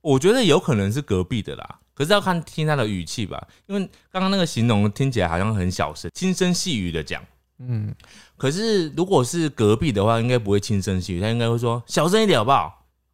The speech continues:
Speaker 1: 这样子。
Speaker 2: 那可能因为隔着墙，所以也是小小声的啊。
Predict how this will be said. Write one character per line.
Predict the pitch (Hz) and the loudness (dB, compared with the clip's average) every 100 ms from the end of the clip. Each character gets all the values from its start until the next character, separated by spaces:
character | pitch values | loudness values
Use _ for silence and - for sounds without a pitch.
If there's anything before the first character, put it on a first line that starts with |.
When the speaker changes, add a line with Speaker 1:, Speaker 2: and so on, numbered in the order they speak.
| _ _ _ | _ _ _
Speaker 1:
这 | 98 | -6
样 | 92 | -4
子。 | 78 71 - | -6 -12 -18
Speaker 2:
那 | - 233 | -6 -2
可 | 175 | 2
能 | 113 | 2
因 | 123 | 2
为 | 180 | 0
隔 | 170 113 | 0 -2
着 | 120 | -2
墙， | 127 113 | -2 -4
所 | 110 147 | -2 -2
以 | 117 | -2
也 | |
是 | 110 - 127 120 - _ _ | -4 -4 -4 -4 -10 _ _
小 | - 120 | -6 -2
小 | 131 104 | -2 -4
声 | 110 113 104 | -4 -6 -6
的 | 104 | -8
啊。 | - | -10